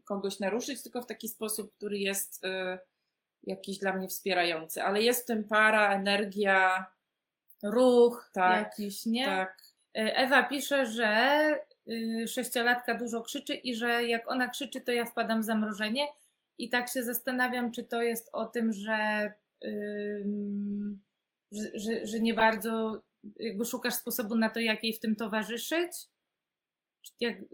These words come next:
Speaker 2: nie? Jakoś co, co takiego, co się takiego, co, co jest tym momentem, który cię przepina do tego zamrożenia?
Speaker 1: To jest takie pytanie, które ja czasem,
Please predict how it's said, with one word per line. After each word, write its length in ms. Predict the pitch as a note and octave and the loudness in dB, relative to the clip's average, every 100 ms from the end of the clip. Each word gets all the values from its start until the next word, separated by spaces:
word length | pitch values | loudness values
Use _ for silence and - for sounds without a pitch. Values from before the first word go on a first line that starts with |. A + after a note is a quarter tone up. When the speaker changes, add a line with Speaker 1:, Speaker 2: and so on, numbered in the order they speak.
| - - | -18 -12
Speaker 2:
nie? 440 | G#3+ B3+ D#4+ F4+ | -4 2 2 4
Jakoś 320 | D#4 D#4 D4+ | 0 0 -4
co, 260 | - - - - | -4 -8 -12 -8
co 160 | E4 D#4+ | -4 -2
takiego, 720 | D4 D4 C#4 C#4+ C#4+ C#4+ C#4+ _ _ _ _ _ _ _ _ _ | -2 -2 -2 2 4 4 -2 _ _ _ _ _ _ _ _ _
co 180 | D4+ D#4 | -4 -2
się 160 | D4 | 0
takiego, 600 | C4 C4 B3 G#3+ B3 A#3+ _ - | -2 -4 -6 -2 -2 -4 _ -12
co, 180 | A#3 | -10
co 160 | - E4 | 0 2
jest 220 | D#4+ D#4 | 2 2
tym 140 | C#4+ B3+ | 2 2
momentem, 440 | B3+ C#4+ D#4 C4+ | 2 0 0 -2
który 200 | B3+ C4+ | -2 -4
cię 160 | - - _ _ _ _ _ _ _ _ _ | -4 -6 _ _ _ _ _ _ _ _ _
przepina 600 | - B3+ A#3 G3 F#3 F3 | -8 -8 -6 -6 -6 -6
do 60 | - | -12
tego 260 | - F3+ F#3+ | -14 -10 -10
zamrożenia? 720 | F#3+ F#3 F#3 F3+ - F#3 F#3 | -8 -8 -10 -12 -14 -12 -8
Speaker 1:
To 100 | A#3 | -4
jest 260 | A#3+ A#3+ - | -2 -4 -4
takie 280 | A#3+ A#3 A3 | -6 -4 -6
pytanie, 520 | A3+ A#3 B3 A#3+ A3+ | -6 -2 0 0 4
które 200 | A3+ A3 | 8 8
ja 160 | A3 | 6
czasem, 680 | A3+ A3+ A3+ - A3 G#3+ G#3+ | -2 -4 -2 0 0 2 -2